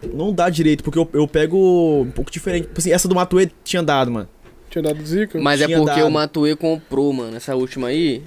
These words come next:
Speaker 3: não é dele, é
Speaker 1: Não,
Speaker 3: porque
Speaker 1: essa,
Speaker 2: Ah,
Speaker 1: essa do
Speaker 2: comprou,
Speaker 1: Matuê
Speaker 2: né?
Speaker 1: tinha dado. Tipo assim, eu fui postar o vídeo, aí deu direito.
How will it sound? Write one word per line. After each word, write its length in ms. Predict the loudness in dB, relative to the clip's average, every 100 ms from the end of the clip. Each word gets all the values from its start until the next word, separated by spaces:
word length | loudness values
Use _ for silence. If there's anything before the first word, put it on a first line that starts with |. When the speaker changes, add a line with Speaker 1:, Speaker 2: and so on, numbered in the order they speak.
| -8
Speaker 3:
não 180 | -4 -2
é 100 | -2
dele, 280 | -4 -4
é 20 | -2
Speaker 1:
Não, 120 | 0
Speaker 3:
porque 100 | 0
Speaker 1:
essa, 140 | 0
Speaker 2:
Ah, 20 | 2
Speaker 1:
essa 180 | 0
do 60 | 2
Speaker 2:
comprou, 100 | 2
Speaker 1:
Matuê 140 | 2
Speaker 2:
né? 60 | 2
Speaker 1:
tinha 140 | 0 0
dado. 240 | 0 -2
Tipo 100 | -2
assim, 120 | 0
eu 40 | 0
fui 100 | 0
postar 260 | -2 0 0
o 40 |
vídeo, 320 | 0 -2 -4 -12 -20 -20 -20 -16 -4
aí 140 | -2
deu 140 | 0
direito. 460 | 0 0 0 -2